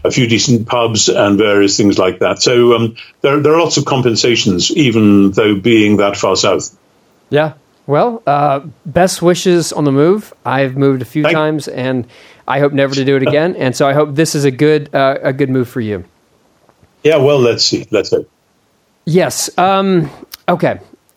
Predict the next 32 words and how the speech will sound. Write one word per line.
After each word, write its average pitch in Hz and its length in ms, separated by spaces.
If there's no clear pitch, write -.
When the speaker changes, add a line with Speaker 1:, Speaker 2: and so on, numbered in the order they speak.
Speaker 2:
So 170 380
when 170 440
I 190 100
was 226 300
in 151 480
seminary 143 400
myself, 110 580
I 151 120
was 175 180
given 156 220
the 147 100
advice 113 600
that 127 380
you 139 120
find, 165 640
uh, 135 240
one 190 500
theologian 127 800
and 127 600
let 147 240
that 160 160
be 156 60
your 151 120
person 139 360
and 131 100
just 123 160
read 135 220
everything 147 640
they've 131 200
written. 104 400
And 147 460
I've, 143 280